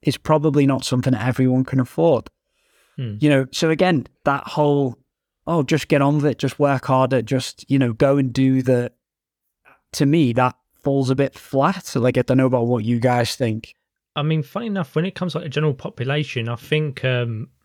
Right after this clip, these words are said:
Speaker 2: most would be surpri-, well, most fitness-based people in general, anyone that exercises,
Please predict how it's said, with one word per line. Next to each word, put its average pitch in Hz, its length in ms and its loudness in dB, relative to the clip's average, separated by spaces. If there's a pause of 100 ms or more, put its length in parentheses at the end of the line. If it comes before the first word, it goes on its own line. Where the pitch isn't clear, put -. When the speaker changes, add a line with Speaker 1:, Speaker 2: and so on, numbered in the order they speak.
(500)
Speaker 2:
most 147 360 2
would 127 120 -4
be 131 160 2
surpri-, - 400 -2
well, 127 220 0
most 135 480 0 (460)
fitness-based - 640 -2
people 117 340 0
in 117 80 2
general, 123 280 2
anyone 123 240 2
that 127 140 -2
exercises, 113 760 -2